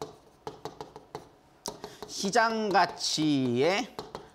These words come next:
괴리가 있기 때문에 그렇습니다. 네. 괴리율이 존재하기 때문에. 그렇기 때문에 우리가,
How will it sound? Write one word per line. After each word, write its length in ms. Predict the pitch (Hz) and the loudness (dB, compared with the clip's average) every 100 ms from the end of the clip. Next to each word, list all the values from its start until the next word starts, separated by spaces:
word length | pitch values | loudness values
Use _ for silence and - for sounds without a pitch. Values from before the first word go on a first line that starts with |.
| - | -18
괴리가 400 | - 127 160 254 | 0 2 4 2
있기 160 | 214 - | 0 -2
때문에 260 | - 87 82 | -6 -6 -6
그렇습니다. 500 | - 85 - 62 - - - - - | -8 -12 -14 -16 -18 -20 -18 -16 -10
네. 140 | 85 - _ _ - - - - _ | -10 -10 _ _ -20 -20 -20 -20 _
괴리율이 440 | - 139 190 175 160 | -2 0 4 2 2
존재하기 300 | 120 95 87 | 0 -2 -4
때문에. 260 | - - - - - - - | -8 -16 -20 -20 -20 -20 -2
그렇기 420 | 156 185 233 - | 4 4 4 0
때문에 220 | 214 220 | 0 2
우리가, 500 | 139 135 170 185 - | 2 4 4 4 -4